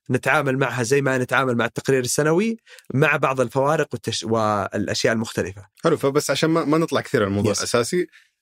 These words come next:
Speaker 2: الفرق بينكم وبين الشركات الثانية أنكم تركزون على المحتوى الثقيل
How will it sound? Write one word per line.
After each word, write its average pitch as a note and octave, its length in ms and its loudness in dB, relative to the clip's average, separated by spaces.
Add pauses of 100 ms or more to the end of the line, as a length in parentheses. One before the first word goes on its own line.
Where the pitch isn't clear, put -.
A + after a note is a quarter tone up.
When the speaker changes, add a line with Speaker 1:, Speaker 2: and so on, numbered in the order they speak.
Speaker 2:
الفرق B2 380 0
بينكم C3+ 340 0
وبين A#2+ 240 2
الشركات A2 520 -2
الثانية C#3 720 -4
أنكم B2 300 -2
تركزون A#2+ 360 -2
على G#2+ 120 2
المحتوى A2+ 320 -2
الثقيل G2+ 460 -4